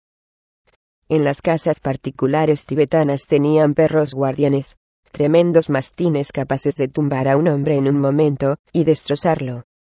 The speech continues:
Pero estos perros pueden ser dominados con habilidad,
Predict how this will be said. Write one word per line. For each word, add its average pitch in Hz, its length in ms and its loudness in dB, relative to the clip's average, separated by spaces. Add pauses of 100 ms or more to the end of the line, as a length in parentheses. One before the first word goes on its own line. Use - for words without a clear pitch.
(320)
Pero 139 260 2
estos 131 380 -2
perros 135 500 0 (140)
pueden 170 360 4
ser 135 240 -2
dominados 135 640 0
con 135 200 -2
habilidad, 131 560 -4